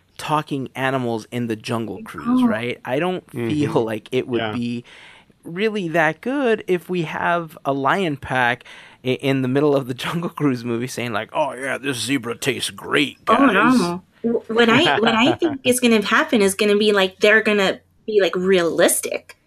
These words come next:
Speaker 2: 'Cause, yeah, talking animals, no, no, no. <laughs>
Speaker 3: Well, I feel like the Pirates of the Caribbean movies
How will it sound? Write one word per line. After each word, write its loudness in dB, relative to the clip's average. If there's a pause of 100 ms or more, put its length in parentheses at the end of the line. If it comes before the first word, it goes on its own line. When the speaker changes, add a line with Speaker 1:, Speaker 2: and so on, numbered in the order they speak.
(140)
Speaker 2:
'Cause, 6
yeah, 4
talking 2
animals, 4
no, -2
no, -6
no. -10 (220)
<laughs> -2 (240)
Speaker 3:
Well, 0
I 6
feel 0
like 2
the 6
Pirates 0
of -2
the -4
Caribbean 0
movies -2